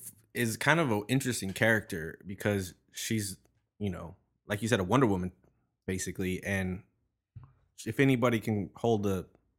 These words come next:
candle to, yes, Homelander. Yeah, if anybody can fight Hom-, or stick around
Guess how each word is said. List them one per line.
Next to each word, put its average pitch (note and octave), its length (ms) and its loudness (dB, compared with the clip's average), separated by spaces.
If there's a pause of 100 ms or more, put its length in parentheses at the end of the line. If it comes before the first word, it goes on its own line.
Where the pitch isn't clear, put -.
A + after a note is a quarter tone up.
(920)
candle A#2 320 0
to, F2+ 200 -8 (560)
yes, - 320 -10
Homelander. G#2+ 360 -2 (680)
Yeah, A#2+ 220 4
if - 80 -12
anybody D#3 280 6
can C#3 140 2
fight D3+ 260 4
Hom-, C#3 240 4
or A2+ 280 2
stick C#3+ 260 -2
around A#2 400 4